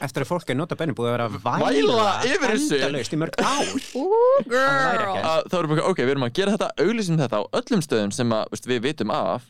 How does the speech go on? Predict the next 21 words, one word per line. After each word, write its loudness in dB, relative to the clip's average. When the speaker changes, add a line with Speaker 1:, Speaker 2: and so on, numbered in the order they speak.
Speaker 3:
Og 0
meina, 2
þið 2
fáið 0
Páll -4
Óskar -4
í -6
þetta. 2
Speaker 2:
Páll 2
Óskar -2
er 2
að -2
headlina 0
og, 0
veist, 0
bara, 0
veist, -10
alls 0
konar -2
skemmtilegt. -6
Og 4